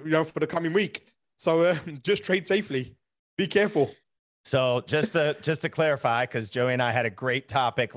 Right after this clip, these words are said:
Speaker 2: uh, a, a great discussion on Bitcoin earlier. As we are exiting this podcast, Bitcoin is at twenty-two thousand seven hundred and fifty,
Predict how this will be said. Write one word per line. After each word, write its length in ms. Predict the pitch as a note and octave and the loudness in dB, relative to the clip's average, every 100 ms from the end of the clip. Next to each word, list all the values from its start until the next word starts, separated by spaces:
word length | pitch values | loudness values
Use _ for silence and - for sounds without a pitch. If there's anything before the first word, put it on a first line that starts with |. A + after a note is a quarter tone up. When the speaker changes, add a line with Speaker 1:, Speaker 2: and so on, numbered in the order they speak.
| - | -4
Speaker 2:
uh, 240 | A#2 A2+ A#2 | 0 2 0
a, 260 | A2+ A#2+ - | 0 -2 -2
a 40 | |
great 220 | A#2+ B2+ B2+ | -2 -2 -4
discussion 400 | A2+ B2+ - B2 | -2 -2 0 -2
on 80 | |
Bitcoin 400 | A2 B2 - B2 A#2 | -2 -4 -2 -2 0
earlier. 420 | B2+ B2+ A#2 G#2+ - - - | 0 2 2 0 -6 -20 -6
As 380 | A#2+ C#3 D#3 C3 | -2 0 0 -2
we 200 | C3+ D3+ | -2 2
are 200 | D3+ C#3+ C#3+ | 2 2 0
exiting 720 | C#3+ C3+ A2 G#2 G#2 A#2 C3 | -2 -2 -8 -8 -6 -8 -6
this 240 | B2+ B2 - | -6 -6 -4
podcast, 720 | C#3 B2+ A#2+ B2 G#2 G2 - _ _ _ - | -2 -2 -2 -4 -4 -4 -10 _ _ _ -4
Bitcoin 640 | C#3+ - - B2+ A#2 C3 D3+ | -4 -4 -2 0 0 -2 -4
is 240 | A#2 B2 - | -4 -4 -2
at 300 | B2 A#2 A2+ _ _ - | -2 -2 -4 _ _ -4
twenty-two 440 | D3 D#3 D3 D3+ | -2 -2 -4 -4
thousand 460 | C#3+ C3 B2+ A#2+ B2 | 0 0 0 -4 -2
seven 260 | C#3 C3 | -2 0
hundred 260 | B2+ B2+ B2+ | 0 0 -2
and 80 | G#2+ | -4
fifty, 480 | C3 - B2+ B2 | -4 -4 -6 -6